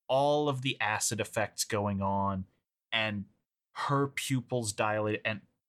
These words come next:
when it finally stops, he just disrobes in front of her.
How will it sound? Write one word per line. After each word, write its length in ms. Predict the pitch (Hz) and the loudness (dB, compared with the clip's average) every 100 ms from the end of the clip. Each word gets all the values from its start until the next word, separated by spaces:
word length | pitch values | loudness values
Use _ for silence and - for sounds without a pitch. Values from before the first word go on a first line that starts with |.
| _ _ _ _ - | _ _ _ _ -4
when 180 | 123 117 | 0 0
it 160 | 113 | -2
finally 840 | - - - - 151 165 170 165 160 | -10 -16 -8 -2 0 2 0 0 0
stops, 720 | - - 107 98 - - - _ _ _ _ _ _ - | 0 0 0 0 -2 -2 -2 _ _ _ _ _ _ -4
he 120 | 120 | -2
just 480 | 107 113 - 92 - | 0 -2 -4 -6 -2
disrobes 840 | 135 - 117 110 123 120 110 104 | 2 2 0 2 2 2 0 0
in 120 | 117 | 0
front 340 | 117 101 87 - | 0 -2 -2 -2
of 120 | - | -4
her. 180 | 90 | -4